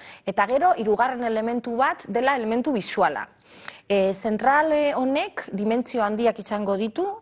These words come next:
gutxi gora bera zazpi mila bostehun, e, metro kuadro, eta honetaz gain, e, konbustio bat edo gasaren errekuntza bat egiten duenez,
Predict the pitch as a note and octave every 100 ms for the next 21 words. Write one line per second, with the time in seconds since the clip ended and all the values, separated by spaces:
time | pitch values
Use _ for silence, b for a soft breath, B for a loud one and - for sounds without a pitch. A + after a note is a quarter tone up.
0 | - B B A#3+ - A3+ A3+ G#3+ A#3 G#3+
1 | F#3+ G3 - G#3+ A#3 G#3+ G#3 G3+ - A3+
2 | G#3+ G3+ F#3+ G3+ G#3+ G#3 - A3+ B3+ D#4
3 | A#4 - B B B - A#3 E4+ - -
4 | G#3 A3 B3+ C#4+ - D4 C#4+ F#4 - _
5 | - F#3 E3+ E3+ E3+ E3 C3 - - F#3+
6 | G#3+ C#4+ - C#4 B3+ C4+ A#3 - D#3+ D#3
7 | D3+ D#3+ A3+ A#3+ B3+ A#3+ A3+ G3 B3 C4+
8 | B3 A3+ A#3+ A#3+ A3+ - F#3 A#3 A#3+ A#3
9 | A#3 B3+ A#3+ F#4